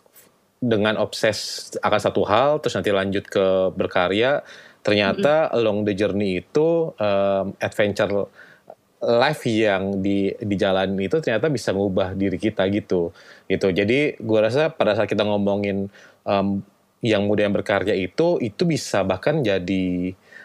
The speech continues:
Speaker 1: jadi apa ya, mungkin jadi momen untuk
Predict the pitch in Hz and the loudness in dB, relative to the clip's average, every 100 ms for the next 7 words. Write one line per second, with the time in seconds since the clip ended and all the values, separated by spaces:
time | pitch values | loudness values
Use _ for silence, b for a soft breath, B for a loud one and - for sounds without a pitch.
0 | B 101 104 98 92 90 98 95 95 92 | B 0 2 2 0 0 0 2 0 -2
1 | 80 98 87 80 110 110 101 175 117 107 | 0 0 0 -2 0 2 2 2 2 2
2 | 104 104 107 104 92 | 2 2 0 -2 -2